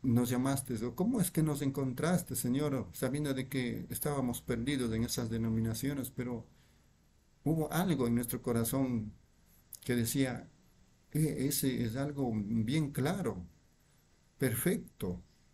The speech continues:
Entonces te captamos y, y te hemos aceptado, Padre amado, por eso estamos muy agradecidos. Señor Dios Todopoderoso, si hay un día más del día mañana,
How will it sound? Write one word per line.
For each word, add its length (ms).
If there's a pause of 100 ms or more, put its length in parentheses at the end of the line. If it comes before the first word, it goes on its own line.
Entonces 540 (200)
te 100
captamos 640
y, 300
y 160
te 140
hemos 200
aceptado, 640
Padre 280
amado, 280
por 140
eso 60
estamos 340
muy 320 (100)
agradecidos. 840 (1040)
Señor 460
Dios 180
Todopoderoso, 640
si 140
hay 120
un 120
día 180
más 200
del 160
día 160
mañana, 480